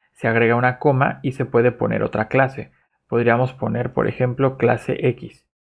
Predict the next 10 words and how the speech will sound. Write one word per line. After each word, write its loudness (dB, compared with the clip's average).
¿ok? -12
Si -4
vemos 0
esto, 2
nos -2
marca -2
un 2
error, 0
ponemos -4
el -2